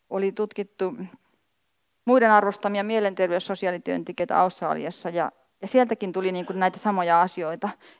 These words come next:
Et mitä, mitä tarvitaan, että, että se työ onnistuu ja että ne,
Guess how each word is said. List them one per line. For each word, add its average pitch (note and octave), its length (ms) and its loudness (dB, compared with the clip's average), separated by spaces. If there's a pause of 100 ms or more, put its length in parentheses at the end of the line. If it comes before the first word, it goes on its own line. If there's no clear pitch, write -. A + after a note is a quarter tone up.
Et A3 100 -8
mitä, B3+ 300 6
mitä C4+ 240 0
tarvitaan, F#3 720 2
että, - 360 -2
että F#3+ 300 -6
se G3 200 -4 (360)
työ G#3 260 2
onnistuu F#3 520 -4
ja D#3+ 200 -6 (100)
että - 240 -8
ne, F3 180 -4